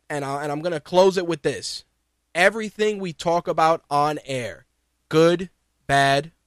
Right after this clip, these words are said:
or otherwise, is always open to discussion. Just 'cause the show's called My Take Radio, it's my take on shit. Doesn't have to be something that you guys agree with. And hell, I'd love to hear what you guys gotta say about it.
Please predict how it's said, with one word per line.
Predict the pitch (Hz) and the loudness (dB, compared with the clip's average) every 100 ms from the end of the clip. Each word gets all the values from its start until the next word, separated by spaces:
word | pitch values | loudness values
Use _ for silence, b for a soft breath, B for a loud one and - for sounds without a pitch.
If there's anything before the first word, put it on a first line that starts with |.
| - | -8
or | 131 - | -6 0
otherwise, | 170 147 120 107 110 - - _ _ _ | 0 0 -4 -12 -18 -20 -20 _ _ _
is | 160 165 | -6 -6
always | - 175 180 190 185 - _ - | 4 6 6 6 2 0 _ -4
open | 147 147 147 143 | 0 0 -2 -6
to | 143 | -10
discussion. | 135 - 156 135 127 | -8 -6 -4 -6 -6
Just | 151 196 | -6 -4
'cause | 214 | -6
the | 185 | -6
show's | 196 180 | -4 -4
called | - 180 160 135 _ _ _ | -2 0 0 -2 _ _ _
My | 127 147 165 175 | -8 -2 2 2
Take | - 165 156 139 | 0 -4 -4 -4
Radio, | 160 160 147 | -4 -2 -4
it's | 139 | -6
my | 131 147 185 208 | -10 -2 0 0
take | - 208 220 180 | -2 -2 0 0
on | 147 131 | -4 -6
shit. | - 107 90 _ _ _ _ _ _ - | -10 -10 -14 _ _ _ _ _ _ -6
Doesn't | 240 226 | -2 2
have | 214 202 | 0 0
to | 185 | -4
be | 196 | -4
something | 196 196 196 | -2 -4 -2
that | 170 | -4
you | 147 165 185 | -4 -4 0
guys | 170 165 151 | 2 2 0
agree | 139 202 | -2 0
with. | 254 175 - - _ _ _ 180 | 2 0 0 -10 _ _ _ -2
And | 202 | 2
hell, | 202 311 131 - _ _ _ _ _ _ - | 4 2 2 -6 _ _ _ _ _ _ -2
I'd | 160 180 | 0 2
love | 220 302 | 2 0
to | 208 | -2
hear | 170 165 | -4 -4
what | 147 156 | -4 -8
you | |
guys | 151 143 139 | -4 -4 -2
gotta | 147 139 | -4 -4
say | - 139 | -4 -6
about | 127 113 | -6 -8
it. | 95 | -10